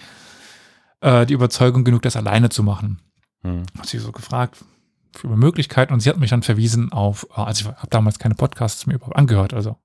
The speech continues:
Speaker 1: außer ihren so ungefähr und vielleicht
Speaker 2: Hm.
Speaker 1: noch damals, äh, Geschichten aus der Geschichte.
Speaker 2: Hm.
Speaker 1: Ähm, ja, und sie hat mich dann auf Sendegate verwiesen. Und dann habe ich dort einen Eintrag verfasst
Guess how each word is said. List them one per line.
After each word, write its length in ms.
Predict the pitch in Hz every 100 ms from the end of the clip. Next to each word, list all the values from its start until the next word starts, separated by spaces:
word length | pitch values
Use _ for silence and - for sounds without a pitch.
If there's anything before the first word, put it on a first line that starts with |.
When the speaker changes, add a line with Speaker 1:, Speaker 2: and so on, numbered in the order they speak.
| - - -
Speaker 1:
außer 180 | 120 117
ihren 240 | 131 110
so 100 | -
ungefähr 420 | 127 117 117 117
und 140 | 120 -
vielleicht 260 | - 131
Speaker 2:
Hm. 40 | 98
Speaker 1:
noch 200 | 95 104 - - - - - - - - - - _
damals, 640 | 127 131 131 127 127 - -
äh, 1080 | 143 123 123 123 123 123 123 127 135 131 135 139 151
Geschichten 400 | 135 135 135 -
aus 140 | 139 113
der 80 | 127
Geschichte. 560 | 120 - 139 - 165 - _ _ _ _ _ _ _ _
Speaker 2:
Hm. 260 | 107 98 98 - -
Speaker 1:
Ähm, 480 | - 120 117 117 - - _ -
ja, 160 | 185
und 180 | 117 110
sie 80 | 120
hat 80 | 147
mich 100 | 127
dann 120 | 131
auf 180 | 147 120
Sendegate 460 | - 117 113 110
verwiesen. 420 | - 107 104 98 101 _ - -
Und 300 | 107 104 117
dann 120 | 110
habe 160 | 110
ich 80 | 107
dort 240 | 113 117 -
einen 160 | 123
Eintrag 500 | 123 147 151 147 - _ _ _
verfasst 580 | - 139 151 143 -